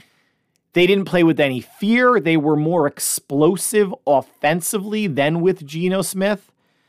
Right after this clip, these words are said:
On Thanksgiving, granted, Geno was nursing an inflamed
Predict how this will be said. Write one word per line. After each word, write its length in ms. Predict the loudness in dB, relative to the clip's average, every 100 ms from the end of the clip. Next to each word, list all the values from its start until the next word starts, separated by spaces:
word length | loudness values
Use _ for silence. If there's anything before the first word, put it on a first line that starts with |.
| _ _ _
On 240 | 4 4 2
Thanksgiving, 560 | 0 -2 0 0 2
granted, 380 | 0 0 0 -4
Geno 280 | -2 -2 0
was 220 | -2 -2
nursing 600 | -4 -2 -2 -4 -4 -4 -6
an 120 | -8
inflamed 800 | -8 -10 -10 -6 -4 -4 -6 -10